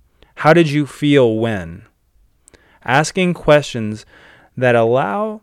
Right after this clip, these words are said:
the men in your life to express themselves safely and without judgment. I think that's key. Safely and without judgment. So asking them,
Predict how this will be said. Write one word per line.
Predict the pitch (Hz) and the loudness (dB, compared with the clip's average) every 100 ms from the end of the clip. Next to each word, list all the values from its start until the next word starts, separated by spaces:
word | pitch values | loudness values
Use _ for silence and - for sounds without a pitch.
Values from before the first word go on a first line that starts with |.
| _ | _
the | 131 | -2
men | 127 160 185 | 2 2 2
in | |
your | 123 107 | 0 -2
life | 95 90 98 110 - - _ _ _ _ _ _ _ _ _ _ _ _ _ _ - | -4 -6 -10 -14 -20 -20 _ _ _ _ _ _ _ _ _ _ _ _ _ _ -10
to | 143 127 | -2 -2
express | - - - 151 - | -2 -2 4 4 2
themselves | 135 113 - 107 95 - - _ | -6 -6 -4 -6 -6 -10 -20 _
safely | - - 120 117 139 151 208 _ _ _ _ _ _ _ _ _ _ _ _ _ _ _ _ _ _ _ _ _ - | -14 -4 -4 -4 -6 -6 -8 _ _ _ _ _ _ _ _ _ _ _ _ _ _ _ _ _ _ _ _ _ -4
and | 131 127 | -2 2
without | 123 117 | 2 2
judgment. | 101 104 95 80 - - _ _ | -2 -8 -10 -14 -20 -20 _ _
I | |
think | 120 113 | -10 -6
that's | 110 - | -8 -10
key. | - 107 82 - _ _ _ _ _ | -12 -10 -10 -14 _ _ _ _ _
Safely | - 135 139 135 135 | 0 2 2 0 -2
and | 123 | -2
without | 101 101 92 | -4 -6 -8
judgment. | 110 113 95 87 82 _ _ _ | -10 -10 -10 -16 -18 _ _ _
So | - 180 | -8 -4
asking | 165 208 - 135 101 | -2 -4 -4 -6 -8
them, | 85 | -12